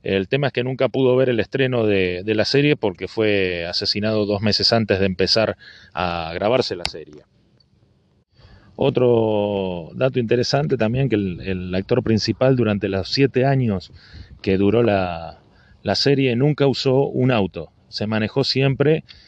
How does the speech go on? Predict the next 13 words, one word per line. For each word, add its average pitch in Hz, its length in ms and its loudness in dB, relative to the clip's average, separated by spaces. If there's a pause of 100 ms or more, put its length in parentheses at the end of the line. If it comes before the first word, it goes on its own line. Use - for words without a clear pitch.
(140)
en 139 480 -2
una 123 180 -2
Harley 143 440 2
que 127 100 0
era 127 100 2
la 113 140 2
misma 127 280 -4
que 104 100 -10
usaba 117 300 0
para 92 460 -2
grabar 101 300 -2
la 123 100 2
serie, 135 400 2